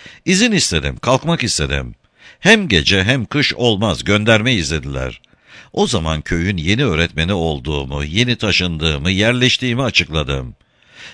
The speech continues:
Yusuf Bakır beni evime kadar getirdi. "İyi geceler," dedi, ayrıldı. "Çocuğunu okula gönder," demedim.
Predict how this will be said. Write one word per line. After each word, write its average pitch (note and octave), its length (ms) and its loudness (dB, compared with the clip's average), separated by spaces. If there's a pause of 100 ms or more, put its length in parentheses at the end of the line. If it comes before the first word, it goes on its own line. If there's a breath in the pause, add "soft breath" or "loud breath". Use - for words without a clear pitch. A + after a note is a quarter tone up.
Yusuf E3 400 0
Bakır G#2 320 2
beni A#2+ 200 4
evime G#2+ 360 2
kadar F2 300 0
getirdi. D#2+ 720 -2
"İyi E3 260 -2
geceler," C3 500 2
dedi, G2 200 2
ayrıldı. D2 680 0 (720 loud breath)
"Çocuğunu G#3 440 4
okula F3 360 2
gönder," A#2 560 2
demedim. C2+ 500 0